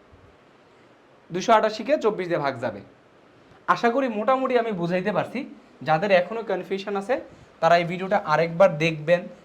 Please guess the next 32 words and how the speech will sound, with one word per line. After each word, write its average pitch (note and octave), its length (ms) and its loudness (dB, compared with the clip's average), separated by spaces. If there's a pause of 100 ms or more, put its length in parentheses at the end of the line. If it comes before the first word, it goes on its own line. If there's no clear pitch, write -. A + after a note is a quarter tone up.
(140)
দেখে D3 240 -2
বোঝার D3+ 260 0
চেষ্টা E3 360 -2
করবেন, D3+ 300 0 (520)
এবং E3+ 260 -2
মাল্টিপলের F3 640 2
ব্যাপারটা D#3+ 580 0 (480)
আপনার, C#3+ 320 -4
আহ, C3 600 -4
আপনার C#3+ 220 -6
এলসিএম F3+ 760 0
এবং F3+ 220 0
এইচসিএফ, F3 500 -2 (680)
হ্যাঁ, C#4 280 -4
হায়েস্ট D#3+ 320 2
কমন F3 300 -2
ফ্যাক্টর, F#3 560 0 (240)
লিস্ট F#3+ 500 -8
কমন D#3+ 260 -2
মাল্টিপল, D#3 480 -2 (380)
এগুলো D#3 240 -2
একটু E3 140 -6
ভালো C3 240 -2
করে E3 200 -4
শেখার C3+ 300 -8
চেষ্টা C3 320 -8
করবেন। G#2 260 -10 (760)
আমাদের C#3 240 -4
আজকের D#3 460 2 (600)
ক্লাসে D3 280 -2
লাস্ট D#3 380 0
ম্যাথ, G#2 160 -10